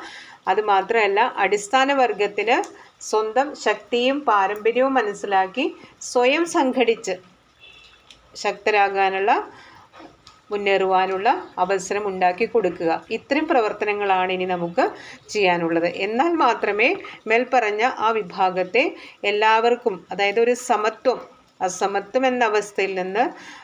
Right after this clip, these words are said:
എന്താണ്, സമത്വസുന്ദരമായ ഒരു ജീവിതത്തിലേക്ക് എല്ലാ ജനവിഭാഗങ്ങളെയും ഒരുമിച്ച് കൊണ്ടുവരണമെങ്കിൽ ഇപ്പറഞ്ഞ കാര്യങ്ങളെല്ലാം നാം ചെയ്യേണ്ടിയിരിക്കുന്നു.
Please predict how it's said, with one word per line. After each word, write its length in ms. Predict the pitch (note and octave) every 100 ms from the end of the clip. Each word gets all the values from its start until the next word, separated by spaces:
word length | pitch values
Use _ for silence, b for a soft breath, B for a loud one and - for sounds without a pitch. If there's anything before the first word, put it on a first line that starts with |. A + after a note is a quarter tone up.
| B
എന്താണ്, 500 | G#3 G#3 G3 G3 F#3+
സമത്വസുന്ദരമായ 1300 | F3+ F#3+ G3 G3+ - C4 C4 B3 G#3+ G#3+ G#3 G3+ G3+ G#3
ഒരു 400 | - G3+ G3+ - - _ _ F#3
ജീവിതത്തിലേക്ക് 880 | F3 G3+ G3+ G3+ F#3 F3+ G3+ D#4 B B B _
എല്ലാ 340 | G3+ G#3 B3 D4
ജനവിഭാഗങ്ങളെയും 1120 | C4+ G#3+ G#3+ F#3 G#3 G3 F#3+ F#3+ F#3+ F#3+ G3+
ഒരുമിച്ച് 460 | F#3+ F#3 G3 G#3 C4
കൊണ്ടുവരണമെങ്കിൽ 1040 | B3+ G#3 F#3+ F#3+ F#3 F3+ F3+ F3 F#3 A#3+ B B B B F#3+
ഇപ്പറഞ്ഞ 400 | F3+ G3 G3 G3+
കാര്യങ്ങളെല്ലാം 920 | G3+ F3+ F3 F#3 F3 F3 A3 E4 -
നാം 180 | F3+ F3+
ചെയ്യേണ്ടിയിരിക്കുന്നു. 1080 | F3 G3 F3 F3 F#3 F3 E3+ D#3 E3+ F#3 D#3